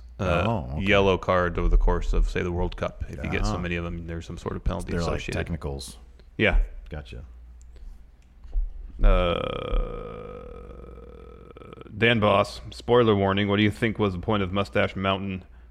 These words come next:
Speaker 1: um, having such a short title reign? To get some buzz for the N X T U K brand.
Speaker 2: Yeah.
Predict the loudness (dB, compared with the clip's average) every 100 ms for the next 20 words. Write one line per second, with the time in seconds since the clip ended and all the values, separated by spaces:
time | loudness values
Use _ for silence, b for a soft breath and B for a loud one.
0 | -8 -6 -2 0 0 -4 -8 -6 -4 -6
1 | -2 0 2 0 0 -2 -6 B B B
2 | -4 -2 -2 -2 2 4 2 0 -2 0
3 | 0 0 -2 -2 -4 -4 -4 -4 -2 -2
4 | 0 -2 -4 -14 -20 B B B -6 -2
5 | 0 -2 -6 -10 -6 -2 0 2 4 4
6 | 2